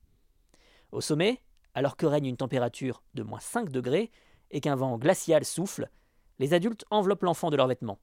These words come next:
Ils ne traînent pas pour redescendre, sans encombre non plus. Malgré tout, médecins, guides et gendarmes restent unanimes et crient à l'imprudence. «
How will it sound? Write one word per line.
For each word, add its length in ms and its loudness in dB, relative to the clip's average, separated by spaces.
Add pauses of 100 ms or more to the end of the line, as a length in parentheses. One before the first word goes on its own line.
(580)
Ils 100 2
ne 60 2
traînent 200 2
pas 140 4
pour 160 -2
redescendre, 520 0 (460)
sans 320 -4
encombre 320 -4
non 120 -4
plus. 280 -16 (520)
Malgré 300 4
tout, 280 2 (360)
médecins, 600 2 (260)
guides 340 4
et 60 10
gendarmes 400 4
restent 420 -2
unanimes 520 2 (260)
et 80 -4
crient 320 -8
à 100 -2
l'imprudence. « 640 -4